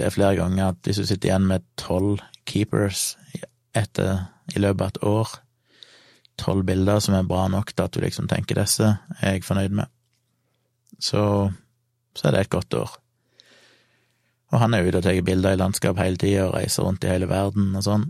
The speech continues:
Men han er fortsatt der at i snitt ett bilde i måneden, hvis han er fornøyd med det, så er han fornøyd. Og da lager han jo en kalender hvert år, der han har tolv bilder, som han trykker opp med, og selger via YouTube og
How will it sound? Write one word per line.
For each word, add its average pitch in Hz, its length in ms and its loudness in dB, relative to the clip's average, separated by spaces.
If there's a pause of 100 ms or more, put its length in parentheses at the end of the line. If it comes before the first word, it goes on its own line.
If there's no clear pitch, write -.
(1000)
Men 107 120 0
han 101 120 2
er 90 60 -2
fortsatt 110 340 -2
der 90 220 0
at - 340 -14
i 95 80 -4
snitt - 320 -4
ett - 240 -6
bilde 98 380 -2
i 95 60 0
måneden, 98 440 2
hvis 107 160 -4
han - 80 -2
er - 80 -6
fornøyd 98 300 0
med 98 100 0
det, 104 160 2
så - 160 -2
er - 140 0
han - 180 -6
fornøyd. - 380 -6 (1000)
Og 170 80 4
da 98 80 4
lager 85 240 2
han 90 140 2
jo 92 80 4
en 87 100 0
kalender 90 480 0
hvert 98 320 -2
år, 95 300 -2
der 107 100 0
han 98 80 2
har 92 160 0
tolv 98 200 0
bilder, 101 360 0 (560)
som - 160 -4
han 107 140 0 (180)
trykker 131 320 2
opp - 160 -16 (160)
med, 110 320 0 (560)
og - 120 -6
selger 113 520 0
via 104 300 -2 (580)
YouTube 104 520 -2
og 104 200 0